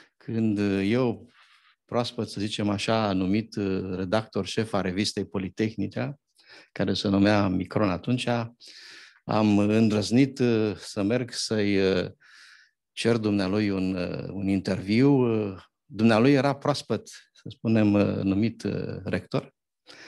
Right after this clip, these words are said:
uh, într-un, uh, ciclu, să spunem, de articole care s-a numit, uh,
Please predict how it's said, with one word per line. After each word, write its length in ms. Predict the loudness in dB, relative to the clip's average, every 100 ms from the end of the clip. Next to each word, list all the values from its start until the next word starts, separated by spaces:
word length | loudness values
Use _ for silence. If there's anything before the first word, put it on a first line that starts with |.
| -20 -20 -20 -20 -6
uh, 540 | -2 0 2 2 4
într-un, 380 | 2 2 0 2
uh, 400 | 2 0 -2 -4
ciclu, 440 | -2 -2 0 -2
să 140 | -2 -6
spunem, 420 | -6 -4 -2 0
de 80 | -2
articole 580 | -4 -4 -4 -2 -2 -4
care 220 | -4 -4
s-a 180 | -4 -2
numit, 400 | 0 -2 -4 -4
uh, 280 | -2 -2